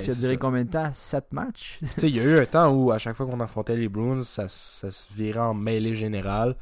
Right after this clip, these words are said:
Speaker 2: C'est plus le cas parce que, ben, justement, je, je verrais pas Tatar se battre avec un jeune à Boston.
Speaker 1: Non, c'est ça, exact.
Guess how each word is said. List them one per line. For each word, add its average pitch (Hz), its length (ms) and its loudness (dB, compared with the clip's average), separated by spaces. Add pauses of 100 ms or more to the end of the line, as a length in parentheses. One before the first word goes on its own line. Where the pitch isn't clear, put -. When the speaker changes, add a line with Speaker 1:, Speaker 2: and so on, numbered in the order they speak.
(400)
Speaker 2:
C'est 110 120 -2
plus 143 140 -2
le 127 40 -4
cas 110 240 2
parce - 180 -4
que, 90 200 -8
ben, 92 200 -12
justement, 110 360 -6
je, 92 200 -10
je 95 80 -10
verrais 107 200 -6
pas - 160 -4
Tatar 98 480 -6
se - 100 -12
battre 92 340 -10
avec 90 200 -12 (240)
un 95 200 -10
jeune 101 300 -6
à 95 60 -6
Boston. 92 260 -2
Speaker 1:
Non, 131 60 4
c'est 131 100 0
ça, 110 220 0
exact. 98 320 -6